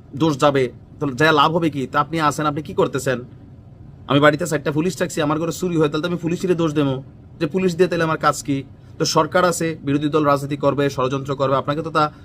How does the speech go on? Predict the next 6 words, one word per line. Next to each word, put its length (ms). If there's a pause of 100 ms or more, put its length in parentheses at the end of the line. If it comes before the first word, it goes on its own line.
(160)
প্রটেস্ট 340
করতে 240
হবে। 280 (1120)
একটা 360 (800)
অস্থির 400
অবস্থা। 400